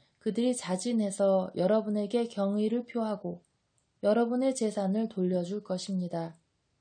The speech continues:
만일 그들이 그렇게 하지 않으면 하느님께서 그것을 유념하실 것입니다.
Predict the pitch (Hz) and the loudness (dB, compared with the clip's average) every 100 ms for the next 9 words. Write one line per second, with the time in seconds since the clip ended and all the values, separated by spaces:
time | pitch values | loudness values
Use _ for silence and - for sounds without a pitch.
0 | _ _ _ _ _ _ _ _ _ - | _ _ _ _ _ _ _ _ _ 0
1 | 208 214 220 220 226 240 240 233 233 247 | 2 4 2 0 -2 -2 0 -2 0 0
2 | 262 262 254 240 240 214 175 170 160 170 | 0 -2 -2 -2 -2 -2 -2 -2 -4 -8
3 | - _ _ _ - 208 196 190 196 190 | -14 _ _ _ -4 -2 0 -2 -4 -4
4 | 233 240 233 208 208 202 226 247 190 196 | -2 -2 -2 -4 -2 -4 -2 -2 -2 -2
5 | 226 254 233 185 175 226 226 170 175 165 | 0 0 -2 -4 -4 -6 -4 -8 -6 -8
6 | 165 170 170 | -6 -8 -10